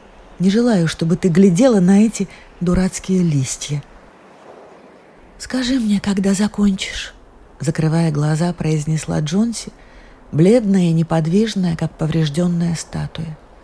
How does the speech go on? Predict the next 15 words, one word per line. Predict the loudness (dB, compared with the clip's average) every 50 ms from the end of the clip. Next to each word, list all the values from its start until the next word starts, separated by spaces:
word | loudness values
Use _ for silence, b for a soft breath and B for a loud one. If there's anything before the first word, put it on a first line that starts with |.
| -14 -10
"Потому | -4 0 0 2 2 2
что | 0 0 0 -2
мне | 0 0 -2
хочется | 0 0 0 0 -2 -6 -4 -2 0
видеть, | 2 2 2 2 2 0 -2 -4 -2
как | -2 -2 0 0
упадет | 0 0 2 0 0 2 2 0 0 -2 -4 -8
последний | -6 -6 -6 -6 -6 -6 -4 -2 -2 -2 -2 -4 -6 -6 -4 -2 -2 -2 -2
лист. | 0 0 0 0 -2 -2 -4 -6 -10 -14 -16 -18 -20 -20 -20 -20 -20 -20 -20 -20 -20 -14 -10
Я | -8 -6
устала | -6 -6 -8 -6 -6 -6 -4 -4 -6 -6
ждать, | -6 -6 -6 -6 -6 -6 -10 -12 -18 -20 -20 -20 -20 -20 -20 -20 -20 -20 -20 -20 -20 -14 -8
я | -4 -2 -2
устала | -2 -4 -6 -10 -10 -8 -8 -6 -6 -6 -6
думать. | -6 -6 -4 -4 -2 -2 -2 -2 -2 -4 -6 -10 -16 -20